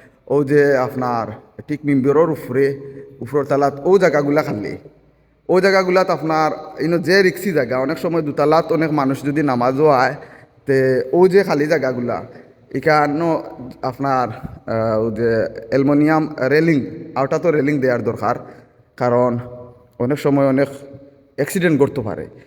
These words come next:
আর বিভিন্ন জায়গাতে আমরা মসজিদও গেছি, উপরতলাত ইলাকার মনে করো একটা, আহ, জায়গায় স্পেস খালি রাখেন,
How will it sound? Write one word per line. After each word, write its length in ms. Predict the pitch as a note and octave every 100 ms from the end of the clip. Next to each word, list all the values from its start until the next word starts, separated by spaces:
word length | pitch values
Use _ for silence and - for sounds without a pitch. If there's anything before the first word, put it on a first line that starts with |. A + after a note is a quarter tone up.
| _ -
আর 300 | B2 B2 A#2 A#2 B2
বিভিন্ন 360 | F3+ A#3+ A#3
জায়গাতে 260 | F#3+ F3 F3+
আমরা 120 | F3+
মসজিদও 440 | D#3 D3+ F3 E3
গেছি, 320 | C3+ C3 C#3 D3
উপরতলাত 580 | C#3 E3+ E3+ E3+ F3+
ইলাকার 320 | E3 E3+ E3 E3
মনে 200 | D#3+ C#3
করো 260 | D3 D3 D3
একটা, 340 | D3+ D3 D3+
আহ, 680 | C#3 - - - - C3 B2
জায়গায় 320 | C3 C3+ D3
স্পেস 320 | - D#3 D#3
খালি 220 | C3+ C3
রাখেন, 400 | D3 B2+ B2+ C3+